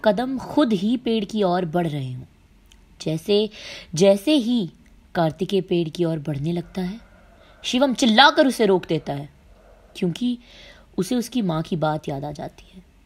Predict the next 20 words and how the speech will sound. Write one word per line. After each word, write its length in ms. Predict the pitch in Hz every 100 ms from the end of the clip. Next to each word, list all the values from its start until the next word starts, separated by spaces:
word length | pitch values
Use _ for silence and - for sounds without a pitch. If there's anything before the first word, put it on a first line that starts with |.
| _ - 139 -
कि 80 | 170
पुराने 400 | - 165 160 202
मकान 400 | 180 170 175 208
की 120 | 214
हर 140 | 170 202
चीज 500 | - 233 277 233 - - -
श्रापित 580 | - - 156 147 165 -
है, 120 | - - - - - - - - _ _ -
वहां 200 | 175 196
की 120 | 202
कोई 200 | 190 214
चीज 400 | - - 214 196
पर 260 | - 226 - - -
हाथ 340 | - 180 185 165
मत 240 | 165 185
लगाना। 400 | 170 147 147 151 - - - - - - - - _ _ _ - _
थोड़ी 380 | - 175 180 254
ही 120 | 277
दूरी 260 | 190 180 208
पर 280 | 214 190